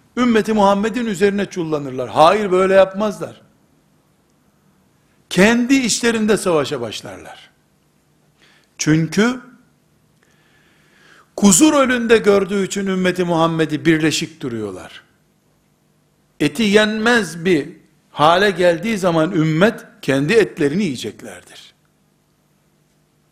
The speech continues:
Hiç zor değil bunu anlamak. Tarih hep böyle çünkü.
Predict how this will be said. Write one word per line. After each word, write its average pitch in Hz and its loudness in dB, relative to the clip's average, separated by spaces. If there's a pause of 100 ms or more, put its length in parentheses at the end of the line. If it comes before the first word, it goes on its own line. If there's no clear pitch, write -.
(140)
Hiç 262 -2
zor 196 4
değil 208 -2
bunu 165 -2
anlamak. 143 -2 (440)
Tarih 135 0
hep 180 -8
böyle 92 -12
çünkü. - -20